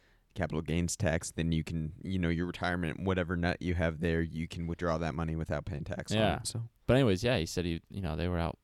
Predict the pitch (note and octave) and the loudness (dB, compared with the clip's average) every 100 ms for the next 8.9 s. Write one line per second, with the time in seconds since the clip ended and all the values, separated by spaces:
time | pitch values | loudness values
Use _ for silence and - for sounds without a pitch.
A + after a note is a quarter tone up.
0 | - E2+ F2 F2 F2+ E2 E2 - D2+ E2+ | -8 -2 -2 -2 -2 -2 -2 -4 -4 -4
1 | F2 E2 E2 E2+ - - - G2+ E2+ D#2 | -6 -6 -8 -10 -12 -18 -8 -4 -2 -2
2 | F2 E2 D2+ D#2+ - F2 D#2+ D#2 C2+ E2 | 0 0 0 -2 -2 -4 -2 0 2 2
3 | E2 F2 - D#2 F#2+ - - - - - | 0 -2 -8 -10 -12 -14 -16 -16 -16 -20
4 | - - - F2+ E2 D#2+ E2+ E2 E2 - | -20 -18 -12 -6 -2 0 0 -4 -8 -8
5 | E2+ E2+ - F2+ F#2+ F#2+ - - - - | -6 -6 -4 -4 -2 -6 -12 -18 -20 -18
6 | - - - A#2+ - F#2 F#2+ F2 - - | -18 -10 -2 0 2 2 2 0 -6 -12
7 | - - - - - - - A2 G#2 F2+ | -14 -16 -18 -18 -20 -20 -10 -4 -2 -2
8 | E2+ G2 F#2+ F2 E2 F2+ F2 D#2+ E2 | -2 -2 0 0 4 4 4 0 -6